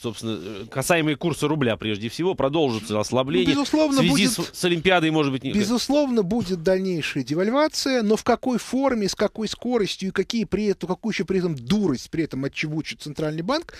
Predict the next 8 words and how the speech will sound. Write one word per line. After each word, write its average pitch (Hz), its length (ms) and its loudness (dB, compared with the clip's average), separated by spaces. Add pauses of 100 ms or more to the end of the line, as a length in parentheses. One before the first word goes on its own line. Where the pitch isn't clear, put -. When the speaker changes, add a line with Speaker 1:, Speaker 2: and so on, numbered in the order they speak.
(120)
Speaker 2:
у 131 80 -6
меня 202 180 0
на 202 80 -2
это 190 160 -2
фантазии 139 460 -4
нет. 78 220 -14 (140)
Speaker 1:
Мгм. 78 300 -20 (1120)
Так, - 260 -2